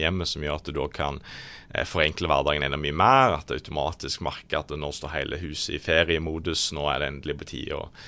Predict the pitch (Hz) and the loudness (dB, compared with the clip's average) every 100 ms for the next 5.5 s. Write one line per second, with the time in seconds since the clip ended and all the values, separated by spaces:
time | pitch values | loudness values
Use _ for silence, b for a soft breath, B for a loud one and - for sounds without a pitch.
0 | B B B - - 78 76 78 78 73 | B B B -4 2 4 4 0 0 0
1 | - - 76 73 73 73 - 50 50 50 | -2 -2 0 2 2 0 0 -2 0 -2
2 | 50 - - - - - 78 82 - - | -2 -2 -4 -6 0 2 2 0 -8 -6
3 | - 87 - 76 71 - 73 71 73 76 | -4 -4 -4 -4 0 0 2 0 -2 -6
4 | - 76 76 127 131 B B B B B | -2 0 4 2 0 B B B B B
5 | - 78 73 71 71 | -4 2 4 4 2